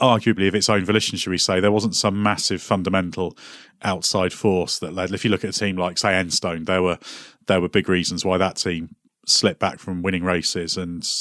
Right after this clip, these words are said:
even championships as it was, uh, uh, before that, into really struggling, and then it's sort of trying to rebuild again. But McLaren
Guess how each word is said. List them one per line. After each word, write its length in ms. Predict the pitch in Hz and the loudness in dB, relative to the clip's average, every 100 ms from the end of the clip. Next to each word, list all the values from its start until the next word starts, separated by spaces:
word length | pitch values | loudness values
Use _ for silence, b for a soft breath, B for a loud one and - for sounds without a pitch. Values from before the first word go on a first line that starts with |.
| - | -6
even 240 | - 95 85 | -4 -4 -4
championships 560 | - 98 80 76 78 | -6 -8 -6 -8 -6
as 80 | 90 | -6
it 100 | 90 | -6
was, 280 | 95 - - | -4 -2 -2
uh, 180 | 90 90 B B B B - | -2 -4 B B B B 0
uh, 160 | 95 | 0
before 320 | - - 117 104 | 0 4 6 6
that, 240 | 98 - B B B - | 4 0 B B B -6
into 400 | 104 - 95 92 _ _ _ - | -2 0 0 -2 _ _ _ -2
really 220 | 101 85 | 2 2
struggling, 440 | 85 - 95 90 87 | 2 2 2 2 -2
and 100 | 87 | -2
then 100 | 87 | -2
it's 160 | 90 - | 0 -2
sort 140 | 78 | -2
of 60 | - | -4
trying 160 | 95 | -2
to 40 | 85 | 0
rebuild 380 | 92 107 101 | 2 4 4
again. 240 | 90 87 82 | 2 -2 0
But 260 | 98 - | 0 0
McLaren 600 | 101 - 123 110 98 92 | -2 2 4 4 2 0